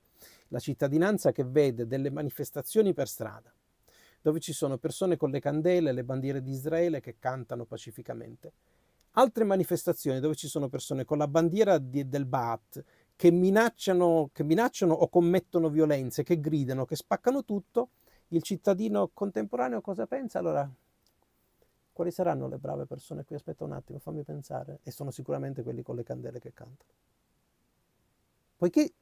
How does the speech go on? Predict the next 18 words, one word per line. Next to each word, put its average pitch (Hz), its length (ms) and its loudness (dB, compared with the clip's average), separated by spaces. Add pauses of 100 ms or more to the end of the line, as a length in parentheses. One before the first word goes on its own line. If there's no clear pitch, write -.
poiché 190 280 2
abbiamo, 294 360 0
abbiamo 277 340 -2
davvero 147 480 -2
perso 117 380 -10
il 104 100 -14
senno. 110 600 -14 (1300)
Vedete, 139 400 2 (1500)
il - 100 -10
mondo 151 280 10
della 113 220 2
rete, 113 380 -6
ad 113 120 -12
esempio, 110 600 -10 (1120)
contiene 127 560 4
una 120 360 -6 (520)
certa - 380 -6
democraticità, 107 960 -14